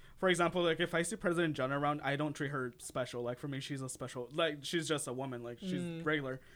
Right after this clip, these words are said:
Speaker 1: And that's, w-, I don't know, uh, that's just me with any, like, artist, too. I'm just like, "Oh, they're just an artist. They're people."
Speaker 2: Mm.
Speaker 1: But, like, when it comes to professors and teachers or counselors, I'm just like, "Oh, my God, I see them."
Speaker 2: <laughs>
Speaker 1: Or, like, "Oh, my God, like, I found them on social media."
Speaker 2: What?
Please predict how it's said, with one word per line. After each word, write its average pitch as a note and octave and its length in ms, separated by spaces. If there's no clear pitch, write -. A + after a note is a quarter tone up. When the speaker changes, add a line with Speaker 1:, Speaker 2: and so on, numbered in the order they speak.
Speaker 1:
And D#3 120
that's, F3 220
w-, F3+ 240
I E3 140
don't F#3 100
know, E3 260
uh, D#3+ 140
that's E3 300
just F#3 180
me F3 80
with E3+ 200
any, D#3 260
like, C3+ 340
artist, C#3 400
too. D3 120
I'm C3 140
just C3+ 120
like, D3 100
"Oh, F3+ 120
they're E3 100
just D3 200
an C#3+ 60
artist. B2 280
They're B2+ 80
people." B2+ 420
Speaker 2:
Mm. E3+ 300
Speaker 1:
But, E3+ 80
like, F3+ 100
when F3+ 120
it F3 60
comes A3 180
to - 60
professors E3+ 580
and D3+ 120
teachers D#3+ 360
or D#3 100
counselors, D#3+ 380
I'm F3 100
just E3 120
like, F3 120
"Oh, E3 80
my F#3 140
God, F3 200
I E3+ 100
see G#3 260
them." F3+ 320
Speaker 2:
<laughs> - 0
Speaker 1:
Or, C#4 80
like, - 560
"Oh, C#4 100
my A3 140
God, G#3 220
like, G#3+ 100
I G#3+ 80
found A3 180
them A3 120
on G#3+ 100
social G#3+ 400
media." G#3+ 560
Speaker 2:
What? C#4 580